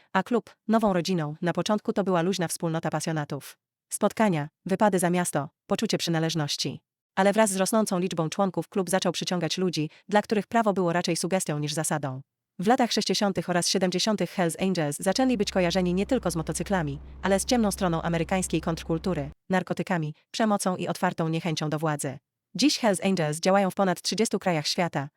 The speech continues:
od U S A i Kanady, przez Europę, aż po Australię. Organizacja liczy około trzy i pół tysiąca pełnoprawnych członków, ale wokół nich funkcjonują tysiące sympatyków i klubów powiązanych.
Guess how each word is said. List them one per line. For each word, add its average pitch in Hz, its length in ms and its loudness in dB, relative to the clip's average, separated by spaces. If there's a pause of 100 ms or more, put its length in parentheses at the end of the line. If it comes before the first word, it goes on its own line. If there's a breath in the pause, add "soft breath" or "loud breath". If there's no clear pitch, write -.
(120)
od 180 140 0
U 180 100 2
S 170 140 0
A 190 60 2
i 170 100 -2
Kanady, 160 440 -2 (160)
przez - 220 0
Europę, 170 420 0 (160)
aż 190 160 -2
po 165 120 2
Australię. 156 540 -2 (380)
Organizacja 226 580 4
liczy 202 240 0
około 185 280 2
trzy - 180 0
i 226 80 2
pół 220 160 0
tysiąca 190 360 0
pełnoprawnych 160 520 -2
członków, 156 500 -4 (180)
ale 185 160 4
wokół 214 260 2
nich 202 160 2
funkcjonują 214 500 0
tysiące 180 360 -2
sympatyków 165 580 -4
i 175 80 -2
klubów 160 320 -2
powiązanych. 147 640 -4